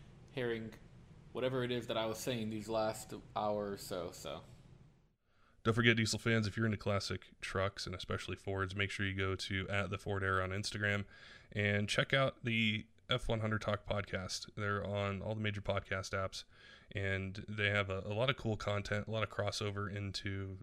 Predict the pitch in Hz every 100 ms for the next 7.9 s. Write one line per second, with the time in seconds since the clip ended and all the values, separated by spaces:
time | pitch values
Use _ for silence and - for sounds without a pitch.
0 | 107 104 101 98 104 - 104 - 104 -
1 | 101 101 98 - - - - - 127 127
2 | 123 113 120 - 113 117 98 98 123 -
3 | 107 107 107 101 92 104 107 - 95 92
4 | - - 113 95 104 104 101 95 110 104
5 | 98 - 104 104 104 104 104 - - -
6 | - - 110 107 107 101 104 107 104 101
7 | 107 131 113 117 107 - 107 101